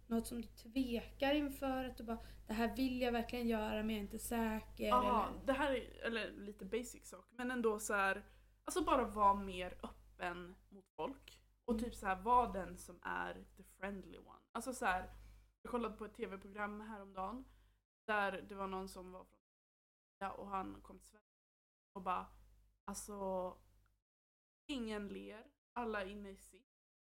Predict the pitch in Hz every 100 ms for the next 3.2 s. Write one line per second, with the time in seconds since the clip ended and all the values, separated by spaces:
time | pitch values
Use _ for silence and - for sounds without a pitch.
0 | _ _ _ _ _ _ _ 233 - -
1 | - - _ _ - 233 240 233 196 180
2 | 202 220 214 214 208 202 196 190 190 190
3 | 185